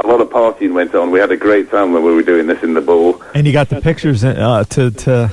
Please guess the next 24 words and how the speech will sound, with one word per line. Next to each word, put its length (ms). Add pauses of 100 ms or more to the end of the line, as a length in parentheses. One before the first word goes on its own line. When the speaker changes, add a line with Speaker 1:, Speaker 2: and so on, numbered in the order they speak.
Speaker 2:
show 280
that. 420
<laughs> 60
Speaker 1:
Yeah, 500
yeah, 440
and, 120
and 200
it 300
was 200
one 180
of 80
those 360
where 320 (260)
we 80
had 180
to 80
kind 200
of 100 (300)
curtail 360
the 100
partying 460
if 140
we 80
could, 260